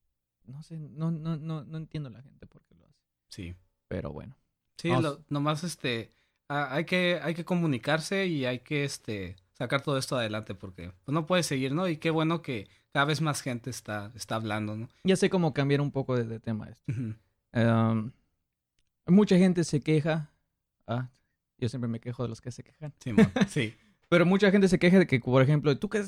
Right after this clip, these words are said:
Speaker 1: tú te, qué estás haciendo, ah? Tú no, no, de nada ayuda, eh, este, compartir o eso. Como, por ejemplo, cuando hablan de,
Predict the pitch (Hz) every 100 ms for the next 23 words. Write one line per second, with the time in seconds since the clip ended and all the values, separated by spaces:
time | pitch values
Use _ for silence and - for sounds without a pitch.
0 | - - 214 202 196 185 170 170 139 123
1 | 139 139 - 180 190 156 175 175 180 165
2 | 175 180 175 175 160 147 131 120 117 113
3 | 110 107 - _ - - - 113 - 120
4 | 139 147 151 151 147 151 147 147 147 160
5 | 160 156 143 143 143 147 143 127 113 113